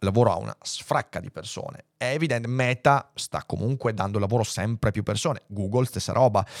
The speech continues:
Ehm, ovviamente è un lavoro nel puro terziario, puro settore dei servizi, quindi non ha lo stesso tipo di impatto che può avere una fabbrica, eh, o un lavoro del settore primario o secondario. Questo mi pare evidente, però non credo sia un pro-,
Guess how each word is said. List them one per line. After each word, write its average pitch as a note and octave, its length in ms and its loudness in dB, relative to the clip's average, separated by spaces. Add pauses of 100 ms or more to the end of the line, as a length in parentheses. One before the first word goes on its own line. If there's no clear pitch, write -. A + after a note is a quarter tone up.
(320)
Ehm, G#2 720 2 (160)
ovviamente D3+ 420 2
è A2+ 80 2
un C3+ 120 0
lavoro C#3+ 580 6
nel A#2 320 0
puro D#3 480 4
terziario, G#2 880 -6
puro C3 280 0
settore A2+ 260 -4
dei A#2 100 -6
servizi, - 460 -8
quindi C3+ 580 -4 (920)
non A2 200 -4
ha D3 240 2 (160)
lo B2+ 180 6
stesso - 420 -2
tipo A2+ 260 2
di A2+ 140 0
impatto G#2+ 500 0
che A2 120 -4
può - 180 -2
avere G2+ 680 0 (280)
una A2+ 100 0
fabbrica, A2 600 -2 (400)
eh, G#2+ 280 0
o G#2+ 200 0
un A2 120 -4
lavoro A2 360 0
del G#2+ 100 -2
settore - 300 -8
primario F#2+ 420 -2
o - 20 -6
secondario. - 680 -6
Questo F#2+ 220 -6
mi F#2 100 -6
pare D#2 200 -4
evidente, G#1 480 -8
però - 220 -2
non - 220 -12
credo - 200 -14
sia F#2 120 -14
un - 80 -20
pro-, - 100 -20